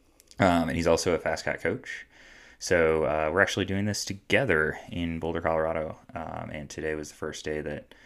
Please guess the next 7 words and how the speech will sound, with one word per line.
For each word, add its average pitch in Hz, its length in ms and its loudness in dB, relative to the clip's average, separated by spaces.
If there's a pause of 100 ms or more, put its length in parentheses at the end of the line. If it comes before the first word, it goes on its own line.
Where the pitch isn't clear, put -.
(460)
we 76 960 -4
got 78 360 -2
snow, - 520 -2 (320)
believe 71 200 -6
it - 80 -8
or - 60 -8
not. 69 280 -8